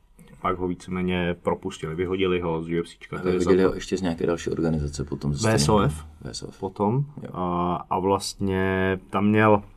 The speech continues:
Speaker 1: <clears throat> po tom, co ho vyhodili z U F Cčka, tak měl šňůru tři, tří výher, mezi nima porazil Johna Fitche,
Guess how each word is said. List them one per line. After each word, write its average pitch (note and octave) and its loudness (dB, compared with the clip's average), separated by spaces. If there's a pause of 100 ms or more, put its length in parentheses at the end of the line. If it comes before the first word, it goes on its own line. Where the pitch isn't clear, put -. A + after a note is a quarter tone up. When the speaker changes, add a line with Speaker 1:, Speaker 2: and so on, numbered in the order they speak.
(140)
Speaker 1:
<clears throat> B2 6
po A#2 10
tom, A#2+ 6
co A#2 8
ho - 12
vyhodili A2+ 10
z A#2 4
U B2+ 10
F B2 6
Cčka, B2+ 4
tak A#2 0
měl A2 4
šňůru A2 2
tři, A2+ 4
tří C3 -2
výher, G2 2
mezi G#2 2
nima G2+ 4 (460)
porazil G#2 8 (120)
Johna G#2+ 6
Fitche, G#2 2